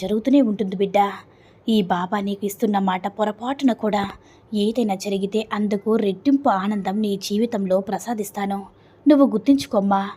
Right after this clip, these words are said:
నీ బాబా నీకు అన్నీ కూడా ఇస్తారు. నువ్వు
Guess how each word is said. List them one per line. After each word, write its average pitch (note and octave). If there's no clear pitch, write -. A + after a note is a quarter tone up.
నీ A3
బాబా F#3
నీకు G#3
అన్నీ A#3+
కూడా D4
ఇస్తారు. G#3
నువ్వు G#3+